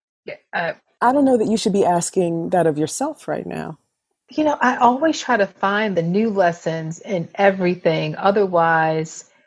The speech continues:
Speaker 1: it's just how I work. And maybe it's a great level of distraction for me, but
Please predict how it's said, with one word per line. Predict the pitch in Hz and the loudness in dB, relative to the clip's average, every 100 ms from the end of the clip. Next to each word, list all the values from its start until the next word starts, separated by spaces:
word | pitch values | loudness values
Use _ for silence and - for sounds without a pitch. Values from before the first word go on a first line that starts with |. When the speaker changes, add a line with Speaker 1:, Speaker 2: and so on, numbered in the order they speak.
| _ _ - | _ _ -2
Speaker 1:
it's | 202 - | 0 0
just | 202 | -2
how | - 185 175 | 0 0 2
I | 165 160 | 2 2
work. | 175 175 170 | 2 2 0
And | 175 180 | -2 0
maybe | 202 202 196 175 | 2 2 0 -2
it's | 170 | -4
a | 170 | -6
great | 160 175 170 151 - _ _ _ _ _ _ _ - | -2 2 2 0 -8 _ _ _ _ _ _ _ -8
level | 190 202 175 175 165 | -2 0 2 0 0
of | 165 | -4
distraction | 165 - 196 160 160 - 160 151 | -8 -4 2 2 2 -4 -10 -6
for | 165 | -6
me, | 151 156 | -4 -4
but | 156 175 160 | 2 2 2